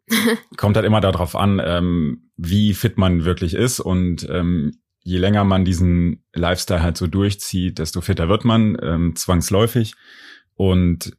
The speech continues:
ähm, dementsprechend verringert sich dann auch ein bisschen die Regenerationsphase, ähm, auch durch unsere Ernährung, die wir haben, ähm, durch das Vegane, sind wir halt schneller in der Lage zu regenerieren und fit zu sein für die nächste, ähm,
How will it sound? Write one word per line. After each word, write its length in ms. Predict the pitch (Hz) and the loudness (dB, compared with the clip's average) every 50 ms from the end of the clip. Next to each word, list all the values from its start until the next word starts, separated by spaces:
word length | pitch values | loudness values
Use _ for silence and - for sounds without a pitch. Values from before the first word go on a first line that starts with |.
| _ - | _ -4
ähm, 760 | 82 90 87 87 87 87 87 85 85 85 85 85 82 78 - - | -2 0 2 2 2 2 2 2 2 2 0 0 -2 -4 -6 -4
dementsprechend 560 | - 92 87 87 82 - - 90 90 - 98 | -2 0 0 0 -2 -2 -2 -2 0 0 0
verringert 300 | - 95 92 92 92 92 - | 0 2 2 4 4 2 2
sich 80 | 90 - | -2 -4
dann 140 | - 85 76 | -2 -2 0
auch 140 | - 82 80 | -2 0 -2
ein 60 | 85 | -2
bisschen 240 | 80 87 - - 90 | -2 -2 -2 -2 -2
die 60 | 80 | -2
Regenerationsphase, 1300 | 80 80 76 78 78 76 - - 104 98 104 107 - - - 95 92 98 95 87 92 92 92 92 - - _ _ | -2 -2 -2 -2 -4 -4 -2 -2 0 2 2 0 0 -2 -2 0 2 2 2 2 0 0 0 0 -2 -6 _ _
ähm, 360 | - 80 80 82 82 80 - - _ - | -6 -4 -2 -2 -2 -4 -4 -8 _ 0
auch 200 | 90 92 85 - | 0 0 0 0
durch 380 | - 90 87 85 85 - - - - - | -2 -2 -2 -2 -2 -4 -8 -14 -12 -4
unsere 300 | - 98 92 78 85 82 | 0 0 0 2 0 0
Ernährung, 400 | 76 80 92 110 120 123 120 110 | 0 2 2 2 4 4 2 2
die 80 | 107 107 | 2 2
wir 140 | 104 104 101 | 2 2 2
haben, 460 | 104 101 101 101 98 95 82 - - _ - | 2 2 2 0 0 -2 -4 -6 -10 _ -8
ähm, 480 | - 85 87 87 87 85 82 82 85 82 80 | -4 -2 0 0 0 0 0 -2 -2 -2 -2
durch 100 | 85 85 | -4 -4
das 160 | - 87 - | -4 -6 -4
Vegane, 540 | 87 85 78 87 87 95 95 95 95 92 92 - - - - - - - - _ _ _ _ _ _ _ _ _ _ _ - | -4 -2 0 0 2 2 2 2 2 0 0 -4 -10 -20 -20 -20 -20 -20 -20 _ _ _ _ _ _ _ _ _ _ _ -10
sind 300 | 92 82 85 98 87 - | -8 -2 0 -2 0 0
wir 60 | 98 | 0
halt 100 | 92 87 | 0 0
schneller 220 | - - 104 98 98 | 0 0 2 2 2
in 60 | 98 | 2
der 100 | 92 90 | 2 2
Lage 260 | 90 87 85 92 92 87 | 2 2 2 0 0 -2
zu 120 | - - | -6 -4
regenerieren 600 | 90 92 87 87 87 85 82 95 104 104 101 101 | -4 -2 0 0 0 0 0 0 0 2 0 0
und 280 | 65 78 87 87 82 80 | 0 0 0 -2 -2 -4
fit 380 | - - - 117 107 - _ - | -6 -6 -4 -4 -4 -4 _ -6
zu 80 | - 107 | -4 0
sein 220 | 90 101 101 101 | 2 2 2 2
für 120 | 90 - | 0 0
die 100 | 95 98 | 0 2
nächste, 640 | 98 98 98 98 - - - 101 95 92 92 - - - | 4 4 2 2 0 -2 -2 0 0 0 0 -2 -4 -4
ähm, 680 | 80 87 90 87 87 90 90 90 87 90 92 90 90 | -2 -2 0 0 0 0 0 0 0 0 -2 -4 -6